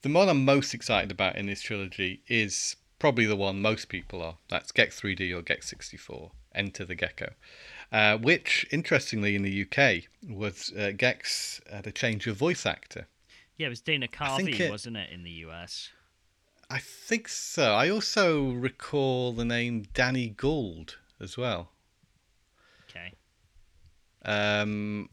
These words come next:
Speaker 1: I'm not sure which one of those was the, the correct voice actor in the U S,
Speaker 2: Uh,
Speaker 1: but
Speaker 2: Da-, Dana Gould, uh, voiced all three installments in North America.
Speaker 1: That, da-, what, what was the name again? Sorry, Matt.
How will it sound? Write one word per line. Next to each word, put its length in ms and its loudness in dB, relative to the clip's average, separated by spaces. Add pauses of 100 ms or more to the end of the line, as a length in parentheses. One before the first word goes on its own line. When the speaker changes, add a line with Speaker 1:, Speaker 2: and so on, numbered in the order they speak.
(140)
Speaker 1:
I'm 120 -2
not 180 0
sure 500 2
which 220 -6
one 100 0
of 80 -2
those 300 0
was 260 -6
the, 320 -4
the 100 -4
correct 320 -2
voice 260 -6
actor 460 -4
in 120 -6
the 80 -6
U 160 -2
S, 200 -6
Speaker 2:
Uh, 140 -4
Speaker 1:
but 260 -6
Speaker 2:
Da-, 200 -4 (100)
Dana 240 -8
Gould, 420 -12 (160)
uh, 160 -8
voiced 360 -8
all 180 -6
three 160 -10
installments 640 -8
in 100 -10
North 220 -12
America. 580 -12 (1800)
Speaker 1:
That, 280 4
da-, 200 0
what, 200 -2
what 100 0
was 120 -2
the 40 -6
name 180 -2
again? 180 -2
Sorry, 260 -6
Matt. 200 -6